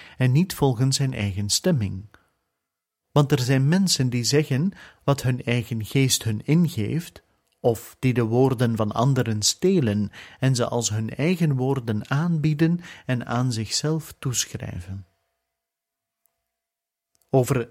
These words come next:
dergelijke mensen zegt de Heer bij Jeremia in het drieëntwintigste hoofdstuk,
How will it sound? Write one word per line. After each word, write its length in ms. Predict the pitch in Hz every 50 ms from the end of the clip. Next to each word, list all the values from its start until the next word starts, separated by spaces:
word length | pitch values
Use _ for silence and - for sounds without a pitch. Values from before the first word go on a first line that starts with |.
| - -
dergelijke 520 | 117 131 135 131 - 120 107 110 104 - 117
mensen 420 | 127 175 202 185 - 135 123 117
zegt 260 | 107 131 131 - -
de 60 | - 117
Heer 320 | 101 104 127 131 123 117
bij 160 | 104 110 107
Jeremia 720 | 104 110 110 107 120 135 165 185 170 139 113 98 98 104 - _ _ _ _ _ _ _ _ _ _ _ _ _ _ _ -
in 140 | - 117
het 120 | 120 113 104
drieëntwintigste 760 | 147 123 127 123 120 113 110 - 131 120 110 - - - 117
hoofdstuk, 720 | 110 92 123 131 135 - - - - - 127 120 - -